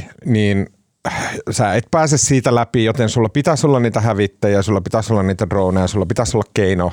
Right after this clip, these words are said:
niin kun jotenkin ilman kautta hyökätä, mitä Ukrainalla ei oo. Ja siihenhän aika tunnetusti syy on siinä, että länsimaat on ollut hyvin vastentahtoisia,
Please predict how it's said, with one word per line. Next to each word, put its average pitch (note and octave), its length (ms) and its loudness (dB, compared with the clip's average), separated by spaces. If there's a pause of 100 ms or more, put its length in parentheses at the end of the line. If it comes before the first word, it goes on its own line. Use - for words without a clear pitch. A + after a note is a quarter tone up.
niin F2 240 -2
kun E2 340 -4 (240)
jotenkin F#2 460 -2
ilman F#2+ 340 0
kautta F2+ 300 -4
hyökätä, F#2 360 0
mitä G#2 440 0 (340)
Ukrainalla F2 600 -2
ei - 240 -4
oo. D3 260 0
Ja B2 120 2
siihenhän G2+ 920 0
aika F#2 280 -8
tunnetusti G#2 520 -2
syy G2 400 -2
on F2 120 -2
siinä, E2+ 440 0
että E2+ 300 -6
länsimaat E2 520 -4
on F2+ 200 -4
ollut F2 220 -2
hyvin B2 200 0
vastentahtoisia, - 2000 -4